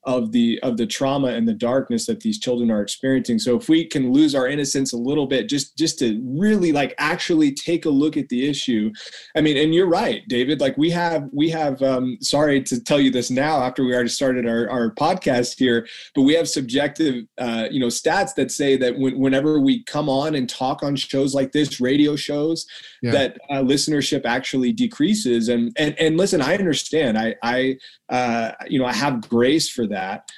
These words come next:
Speaker 1: But at the same time, um, the urgency that we feel as an organization because the things we're encountering day in and day out, uh, and what these, these survivors are actually experiencing, the urgency of that far outweighs the uncomfortability of,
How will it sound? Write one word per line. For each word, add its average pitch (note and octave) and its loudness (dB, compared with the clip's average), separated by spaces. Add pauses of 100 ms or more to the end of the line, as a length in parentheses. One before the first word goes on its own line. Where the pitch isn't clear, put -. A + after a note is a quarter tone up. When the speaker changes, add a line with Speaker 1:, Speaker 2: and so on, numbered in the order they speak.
(180)
Speaker 1:
But B2 0
at C#3 -2
the - 0
same F3 0
time, A#2 -4 (320)
um, A#2+ 0
the C3 2
urgency D3+ 2
that B2 -2 (140)
we B2+ 0
feel C3 2
as B2 -2
an A#2+ 0
organization A#2 0
because A#2+ -2
the A#2 -2
things B2 -2
we're A#2 2
encountering B2+ -2
day A#2+ 0
in A#2 2
and A2+ 2
day A2 0
out, A2+ -2 (340)
uh, A#2+ -2
and A#2 4
what A#2+ 2
these, A#2 0
these A#2 0
survivors A2+ 0
are G2+ 0
actually G#2 -4
experiencing, B2+ -2
the B2+ 2
urgency C3+ 2
of A2 0
that G#2+ -2
far B2+ 0
outweighs A2+ -2 (320)
the A2+ 4
uncomfortability A#2 0
of, G2+ -6